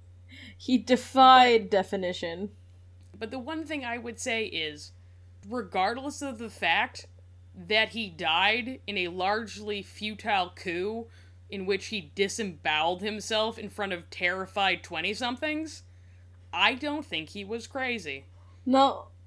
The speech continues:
Speaker 2: And that's a weird conclusion to come to.
Speaker 1: He just didn't fit in this world, maybe. It's hard to say.
Speaker 2: 'Cause, like, I think he kind of expresses a lot about Japan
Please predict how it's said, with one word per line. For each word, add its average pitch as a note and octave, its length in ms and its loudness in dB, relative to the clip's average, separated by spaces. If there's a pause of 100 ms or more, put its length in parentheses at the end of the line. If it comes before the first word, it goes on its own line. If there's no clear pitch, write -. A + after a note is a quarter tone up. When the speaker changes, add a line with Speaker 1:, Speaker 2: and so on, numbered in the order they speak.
(140)
Speaker 2:
And F#3 140 -2
that's A3 200 0
a C4+ 120 -2
weird G3 480 -4
conclusion E3+ 580 -8
to E3 60 -12
come F3+ 320 -8
to. C#3+ 220 -10 (520)
Speaker 1:
He - 280 -2
just A#3 280 2
didn't B3 320 2
fit B3 340 6
in A3+ 200 0
this G#3+ 200 0
world, F#3+ 440 -2
maybe. F3+ 380 -6
It's G3 180 -6
hard A3+ 300 2
to G#3+ 100 -4
say. F3 460 -4 (840)
Speaker 2:
'Cause, E4+ 140 -6
like, E4 180 -6
I C#4+ 100 0
think F#4+ 340 -6
he - 160 -10
kind D4 260 -2
of D4 100 -6
expresses B3 480 -10
a A3 60 -8
lot G3 320 -4
about F3 320 -8
Japan A3+ 720 -8